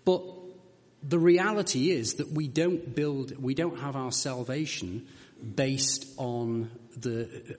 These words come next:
understanding the details of what's gonna happen at the tribulation or at the rapture or at the millennium.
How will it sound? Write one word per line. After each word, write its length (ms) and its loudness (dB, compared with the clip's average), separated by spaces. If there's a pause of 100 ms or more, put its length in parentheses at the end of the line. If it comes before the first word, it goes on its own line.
understanding 720 2
the 100 -2
details 880 -2
of 220 -6
what's 720 -6
gonna 160 -6
happen 280 -8
at 80 -10
the 80 -20
tribulation 720 -2
or 180 -2
at 80 -12
the 60 -8
rapture 720 -4
or 200 -6
at 80 -12
the 200 -8
millennium. 600 -4